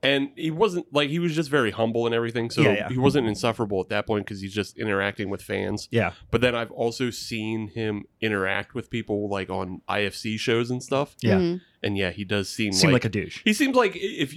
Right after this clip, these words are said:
Speaker 1: if you're not in line with him,
Speaker 2: Yeah, yeah.
Speaker 1: he'll get on
Speaker 3: Yeah.
Speaker 1: your nerves. But if you're in line with him,
Speaker 2: Yeah.
Speaker 1: then you'll be the best of
Speaker 2: Yeah,
Speaker 1: friends.
Speaker 2: yeah. Henry <laughs> Rollins, I f-, have a sneaking suspicion that Henry Rollins feels very strongly about Henry Rollins.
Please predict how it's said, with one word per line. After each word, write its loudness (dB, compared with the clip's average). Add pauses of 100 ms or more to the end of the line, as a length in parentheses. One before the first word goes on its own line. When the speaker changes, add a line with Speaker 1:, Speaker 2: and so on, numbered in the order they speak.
(120)
Speaker 1:
if -2
you're 2
not 2
in -4
line -2
with -10
him, -12
Speaker 2:
Yeah, 8
yeah. 6
Speaker 1:
he'll 8
get 4
on 8
Speaker 3:
Yeah. 4
Speaker 1:
your 6
nerves. 4
But 2
if -2
you're 4
in 2
line 2
with -4
him, -2 (160)
Speaker 2:
Yeah. 6
Speaker 1:
then 6
you'll 6
be 0
the -6
best -4
of -8
Speaker 2:
Yeah, 8
Speaker 1:
friends. 2
Speaker 2:
yeah. 2
Henry 0
<laughs> -
Rollins, -2 (160)
I 2
f-, -6 (500)
have 0
a 0
sneaking -4
suspicion -2
that 0
Henry 2
Rollins 2 (340)
feels 4
very 4
strongly 2
about -2
Henry -6
Rollins. -10